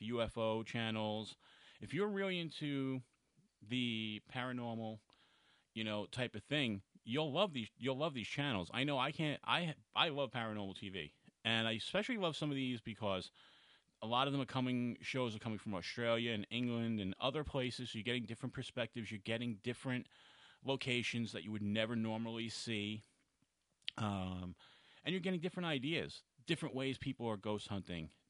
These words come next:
uh, different methods. It's not the cookie cutter stuff you're seeing on T V.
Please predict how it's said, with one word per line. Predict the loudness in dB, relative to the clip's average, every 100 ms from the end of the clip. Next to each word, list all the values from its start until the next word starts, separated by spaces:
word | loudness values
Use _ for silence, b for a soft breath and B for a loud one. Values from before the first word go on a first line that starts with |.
| _
uh, | -2 -2
different | -2 -4 -2 0
methods. | 0 -2 -6 -8
It's | -6
not | -2 -2
the | -4
cookie | -10 -8 -4
cutter | 0 0 0
stuff | -2 -2 -2
you're |
seeing | -4 -2 -2 -2
on | -4 -6
T | -6 -6
V. | -6 -6